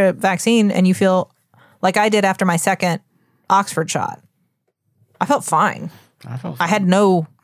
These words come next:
Speaker 2: I felt fine both
Speaker 1: symptoms.
Speaker 2: times. A little bit of soreness in my arm.
Speaker 1: I had some soreness after the first one. Uh, I don't remember if I took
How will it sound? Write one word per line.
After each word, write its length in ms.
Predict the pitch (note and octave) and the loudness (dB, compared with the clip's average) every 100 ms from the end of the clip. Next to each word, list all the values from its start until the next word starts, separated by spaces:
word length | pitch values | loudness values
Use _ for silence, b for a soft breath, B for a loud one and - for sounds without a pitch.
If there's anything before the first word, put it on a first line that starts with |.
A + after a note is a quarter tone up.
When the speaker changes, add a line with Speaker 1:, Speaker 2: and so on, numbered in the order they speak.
| _ | _
Speaker 2:
I 60 | - | -10
felt 200 | D#3 B2+ | -8 -4
fine 200 | F2+ D#2 | -4 -2
both 80 | |
Speaker 1:
symptoms. 380 | - - - - | -2 -2 -6 -8
Speaker 2:
times. 200 | - - | -12 -18
A 40 | - | -16
little 120 | G2 | -14
bit 40 | F2 | -12
of 60 | |
soreness 340 | - F#2 E2+ - | -10 -10 -10 -10
in 60 | |
my 80 | D3+ | -12
arm. 300 | D#3 D#3+ D#3 _ - | -12 -14 -16 _ -4
Speaker 1:
I 80 | C4 | -2
had 100 | D4+ | -2
some 140 | D#4+ | -4
soreness 320 | C#4+ B3+ A#3+ | 0 2 2
after 200 | G#3+ G3+ | 0 -2
the 80 | F#3 | -2
first 260 | F3 F3 - | 0 -2 -2
one. 200 | - E3+ - | -4 -6 -6
Uh, 200 | - E3 | -4 -2
I 100 | - | 0
don't 120 | G#3+ G3 | 0 2
remember 280 | G3 G3 | 2 2
if 100 | F#3 | 0
I 200 | F3+ E3+ - _ _ _ | 0 -2 -6 _ _ _
took 300 | - G3 - | -4 -2 -2